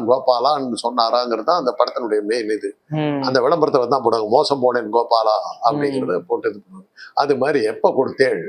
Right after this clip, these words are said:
Speaker 1: அப்படிங்கிறது தான் சங்கர படத்தினுடைய கடைசி வார்த்தை.
Speaker 2: ம்.
Speaker 1: அதோட அது கதை முடிஞ்சது.
Speaker 2: ம்.
Speaker 1: அஹ், அதுக்கான ஆதாரங்கள் கேட்டா தெரியும்.
Speaker 2: ம்.
Speaker 1: இதுதான் நடந்ததுன்னு நான்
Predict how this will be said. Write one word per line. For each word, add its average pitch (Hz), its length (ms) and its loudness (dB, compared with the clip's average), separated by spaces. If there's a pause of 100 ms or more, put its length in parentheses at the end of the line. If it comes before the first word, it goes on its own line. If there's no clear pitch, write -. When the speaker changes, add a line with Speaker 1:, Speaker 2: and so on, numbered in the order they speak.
Speaker 1:
அப்படிங்கிறது 123 640 2
தான் 165 380 -2 (140)
சங்கர 147 360 0
படத்தினுடைய 123 420 0
கடைசி 120 320 0
வார்த்தை. 90 340 -6 (100)
Speaker 2:
ம். 143 560 -2
Speaker 1:
அதோட 175 240 -2
அது 107 140 -2
கதை 92 200 -4
முடிஞ்சது. - 300 -20 (220)
Speaker 2:
ம். 139 560 -6
Speaker 1:
அஹ், 196 340 0 (100)
அதுக்கான 165 280 2
ஆதாரங்கள் 208 580 0
கேட்டா 185 240 0
தெரியும். 180 360 -10 (280)
Speaker 2:
ம். 147 300 -2
Speaker 1:
இதுதான் 131 420 0
நடந்ததுன்னு 113 500 -2
நான் 87 160 -18